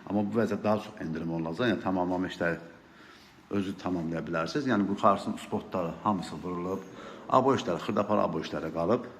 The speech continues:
Yəni evdə xırdapara işləri qalıb ki, onlar da özü tamamlaya bilərsiniz. Və yaxud da ki, tamamlama verilə bilərsə, bura evimizin mətbəxidir. Gördüyüm spotlarla kimi asılıb vurulub. Evimiz səkkiz mərtəbə binanın səkkizinci mərtəbəsində yerləşir. Burada sağ tərəfdə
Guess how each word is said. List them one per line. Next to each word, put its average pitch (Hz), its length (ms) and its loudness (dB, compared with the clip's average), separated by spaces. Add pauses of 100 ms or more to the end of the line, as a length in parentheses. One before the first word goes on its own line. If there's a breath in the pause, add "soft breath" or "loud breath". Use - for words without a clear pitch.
(120)
Yəni 101 240 4
evdə 95 220 2
xırdapara 98 420 2
işləri 87 240 2
qalıb 87 160 2
ki, - 160 -4
onlar 95 240 6
da - 80 -4
özü 85 320 -4
tamamlaya 80 400 0
bilərsiniz. 87 320 2
Və 120 80 6
yaxud 107 160 0
da 101 80 0
ki, - 80 -12
tamamlama 101 460 4
verilə 78 260 -2
bilərsə, 82 400 0 (800 loud breath)
bura 92 180 0 (140)
evimizin 80 480 -2
mətbəxidir. 98 640 0
Gördüyüm 87 320 -4
spotlarla 92 480 -4
kimi - 160 -10 (420)
asılıb 78 400 -8
vurulub. 78 380 -2 (720 loud breath)
Evimiz 135 400 4
səkkiz 113 320 0
mərtəbə 113 320 4
binanın 95 300 2
səkkizinci 95 400 0
mərtəbəsində 87 560 0
yerləşir. 78 400 0 (160)
Burada 95 240 0 (320)
sağ 98 240 0
tərəfdə 82 380 -2